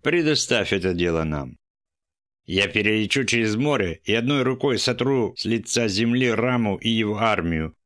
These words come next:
воскликнул один из сидевших в зале. "Позволь мне и нескольким ракшасам принять человеческий облик",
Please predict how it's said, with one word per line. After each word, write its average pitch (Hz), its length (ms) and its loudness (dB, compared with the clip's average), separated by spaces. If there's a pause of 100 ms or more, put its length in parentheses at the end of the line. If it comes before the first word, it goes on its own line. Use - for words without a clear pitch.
воскликнул 104 680 -2
один 87 320 -2
из 95 240 -4
сидевших 85 500 -2
в 82 80 -8
зале. 78 440 -2 (600)
"Позволь 208 400 0
мне 180 460 0
и - 220 -4
нескольким 156 580 0
ракшасам 151 640 0
принять 143 420 -2
человеческий 139 640 -2
облик", 165 400 0